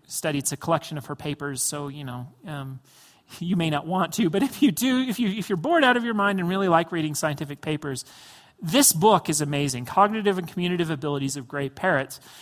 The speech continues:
And she discovered that she could not only teach a parrot to talk, the parrot understood what it was saying. She had very clever ways of testing whether the parrot knew what it was talking about when it used language.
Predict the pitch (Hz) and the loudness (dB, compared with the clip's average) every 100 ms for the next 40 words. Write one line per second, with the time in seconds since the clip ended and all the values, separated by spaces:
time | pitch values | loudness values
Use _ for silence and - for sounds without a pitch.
0 | - - 196 277 311 - 311 254 180 170 | -12 -6 -2 2 2 8 8 8 4 0
1 | - 214 196 220 262 226 - 247 180 - | -8 -4 2 2 2 -2 -2 -4 -6 -2
2 | 208 160 151 - 214 160 - - - - | -2 -2 -6 4 6 6 4 -18 -10 -2
3 | 233 247 214 202 - 226 214 185 165 147 | 2 2 2 0 0 0 2 0 0 2
4 | - 196 143 135 165 151 196 - 120 208 | 2 2 0 -4 -6 -4 -6 -6 -2 0
5 | 190 165 160 147 143 - 160 - 160 139 | 0 0 0 0 -4 -6 -2 -2 -4 -8
6 | 143 139 - 147 143 151 170 160 147 - | -10 -14 -8 -6 -2 0 0 -2 -4 -10
7 | - 156 - 135 117 117 - 131 120 139 | -6 -6 -6 -10 -8 -10 -10 -14 -10 -8
8 | 131 147 123 120 135 147 | -8 -6 -8 -6 -10 -10